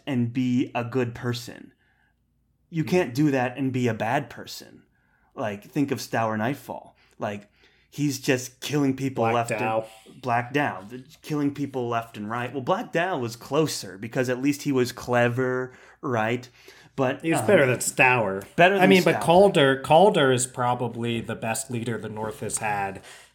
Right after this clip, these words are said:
Speaker 2: in a long time.
Speaker 1: Yeah.
Speaker 2: Obviously, he was more the, he wasn't the leader in name, but everyone knew who the the
Speaker 1: Right.
Speaker 2: brains behind that operation was.
Speaker 1: Right.
Speaker 2: And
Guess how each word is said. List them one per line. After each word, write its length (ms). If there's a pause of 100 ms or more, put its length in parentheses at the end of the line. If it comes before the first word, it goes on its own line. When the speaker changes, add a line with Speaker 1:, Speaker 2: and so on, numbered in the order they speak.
(360)
Speaker 2:
in 160
a 60
long 380
time. 240
Speaker 1:
Yeah. 120
Speaker 2:
Obviously, 460
he 120
was 360
more 380
the, 360 (360)
he 100
wasn't 320
the 60
leader 340
in 140
name, 360
but 200 (100)
everyone 360
knew 220
who 180
the 240 (520)
the 80
Speaker 1:
Right. 100
Speaker 2:
brains 280
behind 380
that 140
operation 800
was. 460
Speaker 1:
Right. 220
Speaker 2:
And 400